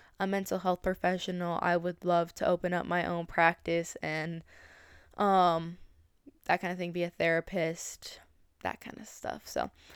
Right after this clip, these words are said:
that's kinda what I wanna do. Um, but yes, I am in school. I'm a sophomore in my second year. Um, yes. My favorite animal. I'm gonna take a drink again. No one,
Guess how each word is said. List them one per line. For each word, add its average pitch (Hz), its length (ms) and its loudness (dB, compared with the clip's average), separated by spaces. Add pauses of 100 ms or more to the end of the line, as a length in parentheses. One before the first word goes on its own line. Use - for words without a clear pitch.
(180)
that's 370 160 6
kinda 403 220 8
what 262 160 10
I 247 80 10
wanna 214 280 2
do. 190 600 4
Um, 190 520 2 (400)
but 254 120 10
yes, 226 240 8
I 196 100 2
am 196 160 2
in 196 120 -6
school. 185 480 2
I'm 170 180 -2
a 180 40 -8
sophomore 165 540 -2
in 175 100 -6
my 170 100 -4
second 170 300 -8
year. 160 260 -10 (460)
Um, 170 480 2 (200)
yes. - 280 2 (1400)
My 254 280 8
favorite 277 500 8
animal. 220 540 2 (560)
I'm 214 140 6
gonna 277 160 4
take 277 200 4
a 262 60 2
drink 254 280 2
again. 170 300 -6 (1900)
No 233 100 4
one, 494 180 6